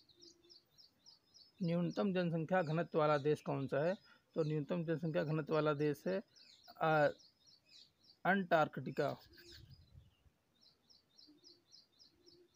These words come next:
सबसे कम आबादी वाला देश है वेटिकन सिटी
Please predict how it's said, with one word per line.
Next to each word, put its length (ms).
सबसे 320
कम 280
आबादी 380
वाला 200
देश 340
है 300
वेटिकन 680
सिटी 320